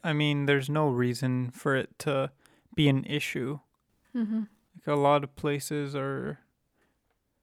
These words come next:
Speaker 1: are still very one culture.
Speaker 2: Mm-hmm.
Speaker 1: And it's
Speaker 2: Yeah.
Speaker 1: kind of annoying. I don't know. I, I'm, I, I don't like the idea of separation.
Speaker 2: Mm-hmm.
Speaker 1: So.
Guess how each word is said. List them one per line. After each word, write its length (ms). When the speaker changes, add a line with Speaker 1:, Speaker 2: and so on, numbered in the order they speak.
Speaker 1:
are 80
still 320
very 540
one 760
culture. 540
Speaker 2:
Mm-hmm. 240
Speaker 1:
And 120
it's 140
Speaker 2:
Yeah. 80
Speaker 1:
kind 140
of 80
annoying. 480
I 120
don't 120
know. 300
I, 180
I'm, 720
I, 240
I 80
don't 240
like 380
the 180
idea 400
of 140
separation. 800
Speaker 2:
Mm-hmm. 320
Speaker 1:
So. 400